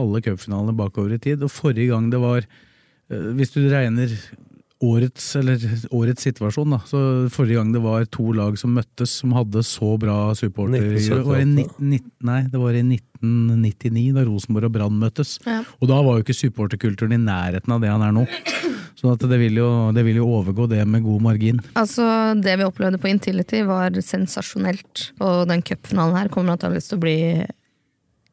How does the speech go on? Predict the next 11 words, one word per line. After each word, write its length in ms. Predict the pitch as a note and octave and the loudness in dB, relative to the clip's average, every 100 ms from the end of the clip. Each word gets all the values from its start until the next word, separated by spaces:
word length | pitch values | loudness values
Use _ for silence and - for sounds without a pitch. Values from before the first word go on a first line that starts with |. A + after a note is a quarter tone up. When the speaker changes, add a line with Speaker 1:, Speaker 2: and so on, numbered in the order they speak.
| _ - | _ -4
Speaker 3:
minst 440 | G#3+ F3 E3+ - G3 | 0 2 2 -2 -6
like 200 | F#3+ - | -8 -6
bra. 140 | - - _ _ _ _ _ _ _ - | -6 -8 _ _ _ _ _ _ _ -2
Speaker 1:
Du 80 | D3+ E3 D#3+ | 2 2 2
bør 280 | D3+ D#3 D3+ D3+ | 2 0 0 -6
forberede 460 | - C#3 A#2 A#2 A#2 | -2 0 2 2 2
deg, 120 | B2 B2+ | -2 -2
Tom, 160 | C#3+ | -4
på 140 | C#3+ C#3+ | -4 -6
at, 80 | - | -4
eh, 140 | C#3 | -2